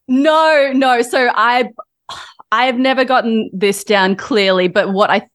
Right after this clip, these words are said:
think happened is that she was told by my dad and then she relayed that news to me. It was, I think it was something that we wanted to avoid talking about in the household, so she seemed like the logical person to break that news to me. <laughs>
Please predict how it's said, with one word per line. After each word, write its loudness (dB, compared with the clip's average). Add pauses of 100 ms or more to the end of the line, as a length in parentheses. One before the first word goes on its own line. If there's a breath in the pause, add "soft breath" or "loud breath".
think -2
happened -2
is -4
that 0
she 0
was -2
told -2
by 0
my 0
dad 0
and 0
then 0
she -2
relayed 0 (160)
that 0
news -4
to -4
me. -2
It 2
was, -4 (300 loud breath)
I 2
think -2
it 2
was 0
something -2
that 2
we 0
wanted 0
to -2
avoid -2
talking -2
about 0
in -2
the 0
household, -2
so -2
she -4
seemed -4
like -4
the -2
logical -4
person -4
to -4
break -4
that -2
news -6
to -4
me. -4
<laughs> -20